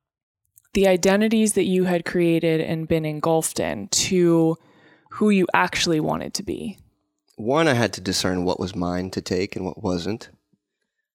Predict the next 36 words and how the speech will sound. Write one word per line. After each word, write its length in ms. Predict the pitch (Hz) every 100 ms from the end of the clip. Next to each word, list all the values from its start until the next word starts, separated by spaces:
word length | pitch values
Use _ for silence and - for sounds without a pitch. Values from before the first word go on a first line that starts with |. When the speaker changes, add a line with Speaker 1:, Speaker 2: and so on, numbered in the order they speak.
| _ -
Speaker 2:
And 400 | 101 95 95 95
I 40 |
realized 600 | 98 101 101 92 90 - - -
at 200 | 95 85
some 260 | - 107 120
point 240 | 98 85
during 160 | 92 90
my 100 | 87
journey 280 | 92 95
that 340 | 95 92 - -
what 180 | 92 101
I 80 |
was 160 | 107 98 _ _ _
believing 400 | - 95 123 143
myself 380 | 117 87 92 90
to 80 | -
be 200 | 92 95
was 220 | 92 92
projections. 880 | - 101 85 95 - 104 123 - - _ _ _ _ _ _ _ _
Uh, 100 | 98 92
at 140 | 104
first, 380 | - 117 113 -
it 80 | 85
was 120 | 95
projections 480 | - 90 90 - 87
from 160 | -
my 80 | 90
ex-girlfriend. 720 | 85 90 - 92 87 - 101
And 160 | 101 95
then 120 | 98
I 60 | 95
realized 540 | 98 95 92 92 -
when 100 | 92
I 60 | 92
went 200 | 92 - - -
deeper, 460 | 113 - 85 87